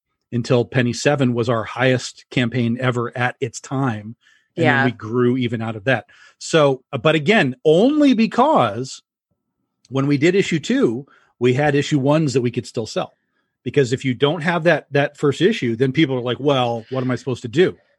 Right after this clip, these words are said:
Speaker 2: Oh, yeah. And yeah, absolutely. I mean, you have, you absolutely have to do that because, yeah. I mean, it, it, I didn't even know that was a thing that people did. <laughs> Like, like not have an issue one if you put an issue two up on Kicks-,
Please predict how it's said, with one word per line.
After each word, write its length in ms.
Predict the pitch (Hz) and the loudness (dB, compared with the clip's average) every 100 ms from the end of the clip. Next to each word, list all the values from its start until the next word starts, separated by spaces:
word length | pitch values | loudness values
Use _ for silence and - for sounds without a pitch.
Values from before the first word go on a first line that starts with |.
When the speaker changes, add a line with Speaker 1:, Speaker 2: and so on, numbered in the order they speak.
| _ - | _ 2
Speaker 2:
Oh, 160 | 294 | 2
yeah. 320 | 311 226 160 135 | 4 4 2 0
And 120 | 208 | -2
yeah, 440 | 214 214 175 175 220 | 0 0 2 2 0
absolutely. 640 | 220 262 190 185 165 160 | -2 -4 -2 -4 -4 -4
I 60 | |
mean, 280 | 170 170 165 - | -4 -4 -8 -6
you 120 | 196 | -4
have, 280 | 190 185 185 | 0 0 -2
you 200 | 175 175 | -8 -4
absolutely 400 | 165 165 - 143 | -2 -2 -4 -8
have 220 | 147 151 160 | -4 -4 -6
to 80 | |
do 100 | 143 - | -12 -8
that 300 | - - - | -8 -8 -12
because, 480 | 147 151 147 - _ _ _ _ _ _ _ - - - _ _ _ _ | -12 -12 -12 -20 _ _ _ _ _ _ _ -20 -20 -20 _ _ _ _
yeah. 320 | 185 220 160 135 _ _ | -2 0 0 -6 _ _
I 100 | 190 | 0
mean, 240 | 233 226 - _ | 2 0 -2 _
it, 180 | 262 240 | -4 -4
it, 140 | - - - | -6 -8 -2
I 80 | 233 | 0
didn't 160 | 294 | 0
even 140 | 311 254 | 0 2
know 80 | |
that 100 | 233 | 0
was 100 | 202 | 0
a 60 | 196 | -4
thing 200 | 185 202 | -6 -6
that 100 | 180 | -6
people 240 | - 190 | -10 -12
did. 260 | 160 208 - - _ | -8 -8 -10 -16 _
<laughs> 0 | |
Like, 1200 | - 294 - 679 640 587 554 539 392 - 605 605 440 | 0 0 -2 -12 -12 -12 -10 -2 0 0 0 2 4
like 280 | 302 - | 4 4
not 220 | 302 277 294 | 4 4 6
have 160 | 311 | 4
an 80 | 302 | 4
issue 320 | 269 - 320 | 2 2 0
one 200 | 240 233 | 2 2
if 100 | 262 | 2
you 80 | 240 | -2
put 160 | - 226 | 0 0
an 80 | 208 | 2
issue 300 | 220 - 220 | 2 0 -8
two 420 | - 262 208 185 - - - | -8 -2 0 0 -6 -14 -4
up 120 | 214 208 | -2 0
on 120 | 190 | -2
Kicks-, 260 | 208 226 | -2 -12